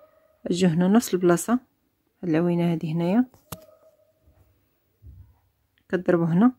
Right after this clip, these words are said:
نص، ترجعوا على الجهة الأخرى تاني هنايا، وكضربوا هنايا، ترجع حتى هي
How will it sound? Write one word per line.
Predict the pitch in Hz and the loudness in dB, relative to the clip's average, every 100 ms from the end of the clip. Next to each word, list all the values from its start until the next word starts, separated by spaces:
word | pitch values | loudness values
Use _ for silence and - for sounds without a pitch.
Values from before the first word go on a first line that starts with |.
| - | -6
نص، | 202 214 - - _ _ _ _ _ _ _ _ _ _ _ _ _ - 269 _ _ _ _ _ _ _ _ _ _ _ _ _ _ _ _ _ _ _ _ _ - - - _ _ _ _ _ _ _ _ _ - | -6 -6 -10 -18 _ _ _ _ _ _ _ _ _ _ _ _ _ -20 -20 _ _ _ _ _ _ _ _ _ _ _ _ _ _ _ _ _ _ _ _ _ -20 -20 -20 _ _ _ _ _ _ _ _ _ -8
ترجعوا | 175 165 175 | -4 -2 0
على | 180 | 2
الجهة | 165 165 | 2 0
الأخرى | 165 - 170 | -2 -2 -6
تاني | 170 170 160 156 | -4 -2 -2 -2
هنايا، | 160 170 247 - _ _ _ _ _ _ _ _ _ _ _ _ _ _ - - _ _ 622 622 - _ _ _ _ _ _ _ _ _ _ - | 0 0 0 -4 _ _ _ _ _ _ _ _ _ _ _ _ _ _ -20 -20 _ _ _ -20 -20 _ _ _ _ _ _ _ _ _ _ -14
وكضربوا | 226 190 185 180 170 | -6 -4 -2 -2 -2
هنايا، | 156 165 156 160 208 - _ - | -4 -4 -4 -2 -4 -6 _ -12
ترجع | 170 165 156 | -8 -6 -6
حتى | 156 | -4
هي | 165 165 | -4 -4